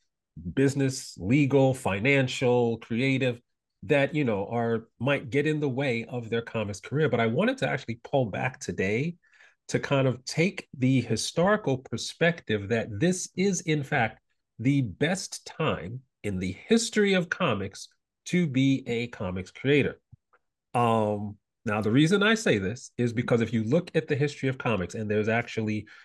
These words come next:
several books on, um, the co-, history of comic book industry in America. One is, um, Demanding Respect by David Lopez, which is actually a very good book, but it talks a lot about the development of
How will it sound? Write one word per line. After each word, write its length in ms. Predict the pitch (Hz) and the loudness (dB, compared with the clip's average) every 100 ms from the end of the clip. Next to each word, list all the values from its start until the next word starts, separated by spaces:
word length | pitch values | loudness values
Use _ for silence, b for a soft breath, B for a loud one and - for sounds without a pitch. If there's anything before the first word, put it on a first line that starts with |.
| - | -10
several 460 | - 143 131 131 | 2 4 6 4
books 480 | 101 90 117 - - - | 4 2 0 -2 -12 -4
on, 560 | 120 113 113 113 110 110 - | 0 2 2 0 -4 -6 -6
um, 600 | 113 107 104 101 101 101 _ _ - | -2 -2 -2 -6 -10 -12 _ _ -6
the 80 | 117 | -2
co-, 180 | - - _ _ | -2 -4 _ _
history 340 | - 156 - | -4 -2 0
of 120 | 120 - | -2 0
comic 320 | - 120 104 | 0 0 0
book 160 | 104 - | -4 -4
industry 420 | 135 139 - 113 | -2 -2 -4 -4
in 60 | 101 | -2
America. 400 | 110 131 127 98 | 0 0 0 -2
One 200 | 104 110 | -2 -2
is, 220 | 107 - b b b _ | -4 -10 b b b _
um, 500 | - 113 104 101 98 92 | -2 0 0 -2 -6 -4
Demanding 500 | - 107 113 120 117 | -2 2 2 2 0
Respect 540 | 104 - - 110 - | -2 -4 -4 -4 -4
by 200 | - 92 | -4 -4
David 500 | 90 101 107 101 92 92 | -4 -2 -2 -2 -4 -6
Lopez, 540 | 95 110 107 - - - | -2 0 0 -6 -10 -8
which 160 | 92 | -6
is 160 | 90 87 - | -6 -6 -6
actually 340 | 104 - 101 | -6 -6 -6
a 60 | 90 | -4
very 320 | 90 113 123 | 0 2 2
good 260 | 101 92 | -2 -6
book, 220 | 95 95 - | -4 -6 -2
but 120 | 113 | -2
it 160 | 113 - | -2 -2
talks 400 | - 180 - - | 2 2 2 -4
a 80 | 131 | -2
lot 300 | 117 131 147 | 2 2 2
about 360 | 127 120 113 - B B _ | 0 -2 -4 -6 B B _
the 560 | 107 127 123 123 120 117 139 | -2 2 4 4 2 -2 -4
development 800 | 110 117 101 160 202 170 165 170 - | -4 -2 0 2 0 0 -2 -2 -4
of 500 | 139 135 139 135 131 | -2 0 0 -2 -8